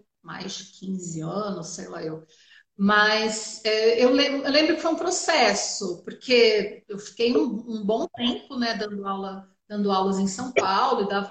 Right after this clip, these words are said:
aulas em, em grandes locais, em, em grandes empresas na época, ganhava bem, ah, e também comecei a dar treinamento na área, na área de comunica-, na área de comunicação também, e, e que tinha a ver com teatro, eu fazia essas duas coisas, né?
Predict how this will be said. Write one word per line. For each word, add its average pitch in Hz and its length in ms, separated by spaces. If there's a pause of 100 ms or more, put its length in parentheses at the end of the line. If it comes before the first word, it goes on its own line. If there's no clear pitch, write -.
aulas 208 340
em, - 260
em 196 40
grandes 233 400
locais, 214 580
em, - 160
em 196 60
grandes 214 400
empresas 202 840
na 185 180
época, 202 720 (480)
ganhava 226 540
bem, 214 760 (400)
ah, 185 460
e 214 100
também 254 500 (140)
comecei 247 340
a - 20
dar 240 140
treinamento 254 680
na 220 140
área, 208 420
na 196 120
área 196 160
de - 100
comunica-, 208 460 (540)
na 214 120
área 214 160
de 208 100
comunicação 233 880
também, 233 560
e, 254 540
e 247 40
que - 80
tinha 262 200
a 247 40
ver 247 120
com 254 200
teatro, 208 460
eu 190 40
fazia 214 300
essas 214 240
duas 226 220
coisas, 175 540
né? 208 200